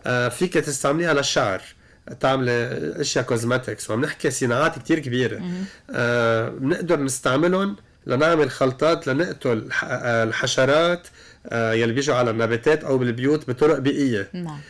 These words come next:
Speaker 1: آه، دوك سو you name it، يعني هن هالقد منيح، هالقد عندهم استعمالات، هالقد قوايا،
Speaker 2: مهم.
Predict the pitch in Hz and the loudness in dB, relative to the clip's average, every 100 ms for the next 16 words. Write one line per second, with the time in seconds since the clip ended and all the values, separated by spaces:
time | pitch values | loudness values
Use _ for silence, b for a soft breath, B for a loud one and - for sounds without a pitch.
0 | B - 117 113 127 135 - 151 147 160 | B -6 0 0 0 -2 0 -2 0 2
1 | 165 180 151 107 - 110 110 147 160 147 | 4 4 4 0 -2 0 0 0 2 4
2 | 156 160 B - 135 180 196 165 135 135 | 2 0 B -2 2 2 2 2 2 2
3 | 131 147 - 147 156 156 131 - - 120 | 0 -2 -2 0 2 2 0 -2 -2 0
4 | 120 120 127 147 185 196 143 143 127 110 | 0 0 0 0 2 2 4 4 4 2
5 | 151 196 190 | 0 -4 -6